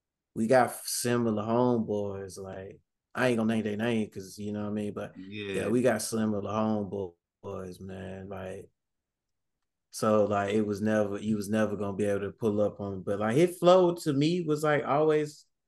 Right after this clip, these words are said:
Speaker 1: it was never gonna, like, I don't know. He was another dude that was always cool with everybody.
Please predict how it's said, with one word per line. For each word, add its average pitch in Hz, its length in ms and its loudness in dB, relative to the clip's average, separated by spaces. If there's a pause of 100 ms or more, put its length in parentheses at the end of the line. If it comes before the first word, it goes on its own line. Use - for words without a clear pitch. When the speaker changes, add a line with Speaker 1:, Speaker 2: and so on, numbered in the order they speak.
(340)
Speaker 1:
it 156 120 4
was 156 160 2
never 156 320 4
gonna, 147 280 0
like, 135 400 -2 (300)
I 220 60 8
don't 254 140 10
know. 247 140 8
He 240 160 6
was 254 200 0
another 233 380 2
dude 170 340 2
that 139 160 2
was 131 160 -4
always 175 440 0
cool 185 460 0
with 175 160 0
everybody. 170 640 0